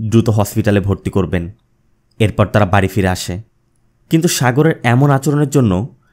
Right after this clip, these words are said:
মোহন সাগরকে অপছন্দ করতে শুরু করে। এদিকে যতই যাই হোক না কেন, মার কাছে সন্তান তো সন্তানই, সে যথাসাধ্য চেষ্টা করে যাচ্ছে, তবে মাঝে মধ্যে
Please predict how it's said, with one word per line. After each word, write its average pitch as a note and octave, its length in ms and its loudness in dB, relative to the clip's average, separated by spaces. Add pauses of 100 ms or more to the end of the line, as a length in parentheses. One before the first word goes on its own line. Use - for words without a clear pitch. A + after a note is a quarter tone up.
(260)
মোহন D3+ 220 4
সাগরকে C3 580 0 (100)
অপছন্দ B2+ 480 0
করতে A#2+ 220 -2
শুরু F#2+ 220 -2
করে। F2+ 320 -4 (680)
এদিকে G#2+ 420 0
যতই G#2+ 300 2
যাই G#2+ 200 0
হোক G2+ 200 -2
না G2 80 -2
কেন, F2+ 320 -4 (600)
মার G#2+ 220 2
কাছে A2 200 -2
সন্তান G2+ 380 -2
তো G2+ 60 -2
সন্তানই, F2+ 540 -4 (560)
সে A2 220 -2
যথাসাধ্য G#2+ 520 0
চেষ্টা G2+ 300 -4
করে G2+ 200 0
যাচ্ছে, F#2+ 460 -4 (440)
তবে G#2 180 2
মাঝে G2+ 320 2
মধ্যে G#2 420 0